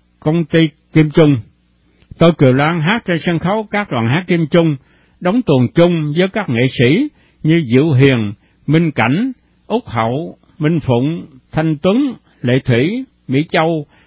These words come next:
Minh Dương, Hoàng Hải, Trường Xuân, Tài Bửu Bửu, Phương Bình,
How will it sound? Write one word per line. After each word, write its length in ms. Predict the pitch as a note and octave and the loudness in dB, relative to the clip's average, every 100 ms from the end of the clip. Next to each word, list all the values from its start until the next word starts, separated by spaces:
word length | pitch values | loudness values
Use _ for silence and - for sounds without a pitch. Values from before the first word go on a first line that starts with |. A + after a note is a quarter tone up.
| _ | _
Minh 260 | D#3 F3+ E3 | 0 2 2
Dương, 400 | F3+ F3+ E3+ E3+ _ _ _ _ - | 2 2 0 -6 _ _ _ _ -4
Hoàng 260 | A#2+ A#2+ | -2 0
Hải, 380 | A2 B2 C#3+ B3 - _ _ _ | -2 0 0 -4 -8 _ _ _
Trường 180 | C#3 B2 | 2 2
Xuân, 400 | - F3 E3+ D#3 - _ _ - | 2 2 2 -2 -8 _ _ -4
Tài 160 | A2+ | -2
Bửu 200 | A2+ D#3+ A3+ | 0 0 0
Bửu, 340 | C3+ G3 C#4 - _ _ _ - | 0 0 -6 -12 _ _ _ -2
Phương 220 | E3+ D#3 | -2 0
Bình, 320 | C3+ B2 G#2+ | 0 0 -4